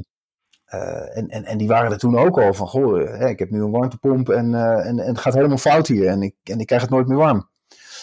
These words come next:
Ehm, eh, of, of ik heb ineens een energierekening van duizenden euro's. Eh, dat, dat, ehm, het, het, het ligt allemaal wat kritischer en het is voor een consument veel moeilijker om te snappen, ehm,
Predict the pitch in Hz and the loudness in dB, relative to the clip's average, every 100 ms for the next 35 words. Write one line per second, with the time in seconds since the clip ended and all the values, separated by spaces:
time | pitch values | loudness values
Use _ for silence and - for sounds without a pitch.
0 | - _ _ 107 107 104 104 101 _ _ | -20 _ _ 0 2 2 2 -2 _ _
1 | _ _ _ _ _ _ _ - - 98 | _ _ _ _ _ _ _ -16 -10 -8
2 | 98 98 - 110 - - 113 117 123 123 | -6 -6 -2 -2 -2 -4 0 0 2 2
3 | 120 120 127 123 147 135 123 107 104 107 | 2 2 2 4 4 4 4 2 2 4
4 | 104 98 101 82 95 90 95 - - - | 4 4 2 4 2 0 -4 -10 -12 -8
5 | 95 95 98 78 110 120 131 127 - - | -6 -4 -6 -6 -2 -2 0 -2 -4 -10
6 | _ - - - - - _ - 117 113 | _ -16 -14 -12 -16 -20 _ -6 0 0
7 | 110 110 - - - - 127 _ 131 135 | 0 -2 -4 -8 -8 -6 -8 _ -4 0
8 | 185 190 180 139 113 - 202 214 - 185 | 0 2 2 2 2 0 0 0 0 -2
9 | 151 151 143 135 139 120 135 180 - 170 | -2 -4 -4 -2 -2 0 0 -2 0 2
10 | 175 156 165 190 180 156 135 131 123 - | 2 2 4 2 2 0 0 -4 -4 -2
11 | 135 143 175 104 185 - _ _ - - | 2 2 2 0 0 -4 _ _ -20 -20
12 | _ - 123 117 120 117 | _ -4 0 2 2 0